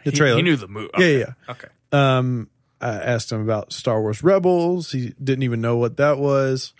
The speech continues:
Speaker 2: He didn't know what Rebels was?
Speaker 1: He didn't know what Rebels was.
Speaker 2: Wow.
Speaker 1: Um, he pretty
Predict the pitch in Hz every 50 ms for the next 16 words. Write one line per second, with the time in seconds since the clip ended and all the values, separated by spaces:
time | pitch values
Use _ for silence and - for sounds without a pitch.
0 | _ _ - 185 240 233 180 165 180 196 180 139 113 113 123 147 165 220 233 220
1 | - 247 254 247 127 135 143 151 156 147 147 156 156 143 147 143 131 131 135 131
2 | 123 135 131 127 127 131 131 131 - - 127 135 202 175 98 - - 143 139 135
3 | 131 127 120 120 120 117 113 - - _ _ _ - - - - - - 127 120
4 | 151 151 143 143 139 131 - _ _ - _ _ _ _ _ _ - - 220 -